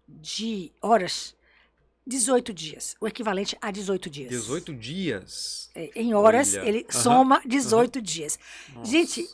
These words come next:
Speaker 1: dezoito dias são férias.
Speaker 2: <laughs> É, é muita
Speaker 1: Equivalente a
Speaker 2: coisa.
Speaker 1: umas férias,
Speaker 2: É.
Speaker 1: né? Muitas vezes a gente só consegue tirar vinte dias de férias por ano.
Speaker 2: É.
Speaker 1: Então, é,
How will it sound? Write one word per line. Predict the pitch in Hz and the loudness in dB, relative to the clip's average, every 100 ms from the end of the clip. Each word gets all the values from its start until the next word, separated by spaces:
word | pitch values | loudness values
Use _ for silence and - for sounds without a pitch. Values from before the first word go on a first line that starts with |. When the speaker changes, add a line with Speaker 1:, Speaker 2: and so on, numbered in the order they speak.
| - | -10
Speaker 1:
dezoito | 214 294 247 | -6 -6 -6
dias | 208 254 - _ _ _ | -6 -6 -8 _ _ _
são | - 269 277 | -10 -8 -6
férias. | 277 285 220 - | -4 -2 -4 -4
Speaker 2:
<laughs> | - | 0
É, | 135 - 160 151 180 165 - | 0 6 8 10 10 10 6
é | 196 | -2
muita | - 156 143 | -2 -4 -2
Speaker 1:
Equivalente | 339 330 302 277 | 2 4 4 4
a | |
Speaker 2:
coisa. | 339 | 2
Speaker 1:
umas | 359 | 4
férias, | 339 370 285 202 - - - - | 6 6 6 0 -8 -20 -20 -10
Speaker 2:
É. | 214 | -6
Speaker 1:
né? | 247 330 | -4 -2
Muitas | 330 370 294 | 0 0 0
vezes | 311 339 | 0 -2
a | 370 | -2
gente | 349 | -2
só | 359 | 2
consegue | 320 320 | 4 4
tirar | 320 349 | 4 4
vinte | 320 339 339 | 4 2 4
dias | 339 | 4
de | 339 | 4
férias | 349 339 - | 6 4 6
por | 381 | 8
ano. | 349 359 247 - - 113 | 10 10 6 -2 -12 -12
Speaker 2:
É. | 98 90 _ _ _ _ _ _ - | -10 -12 _ _ _ _ _ _ -18
Speaker 1:
Então, | 262 285 294 302 - 403 | -8 -4 -4 -6 -8 -6
é, | 262 254 247 233 | -2 0 -2 -4